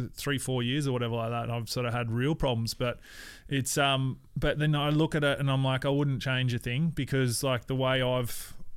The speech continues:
I've been able to sort of get myself through a lot of this stuff is it's made me who I am now. And, like, I've appreciate, I can appreciate all these things a lot more because of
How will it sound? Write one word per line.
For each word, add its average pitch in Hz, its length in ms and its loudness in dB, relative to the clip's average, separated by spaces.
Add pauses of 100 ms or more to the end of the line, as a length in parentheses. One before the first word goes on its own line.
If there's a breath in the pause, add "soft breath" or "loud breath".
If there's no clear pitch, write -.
(340)
I've 131 460 -2
been 135 160 2
able 127 220 4
to 127 100 0
sort 135 200 0
of 117 40 0
get 127 180 0
myself 131 440 0
through 135 440 2
a 127 40 0
lot 127 160 2
of 123 80 2
this 123 140 0
stuff 127 340 -4
is 117 320 -2
it's 127 200 -2
made 123 300 0
me 120 140 0
who 123 120 0
I 117 120 -2
am 120 360 -2
now. 127 480 0
And, 127 280 0
like, 120 240 -2
I've 127 160 0
appreciate, 123 480 -2
I 123 100 0
can 123 140 -2
appreciate 117 640 -2
all 127 240 0
these 123 240 0
things 120 320 0
a 117 60 -2
lot 123 340 0
more 123 320 0
because 117 480 -2
of 120 320 -4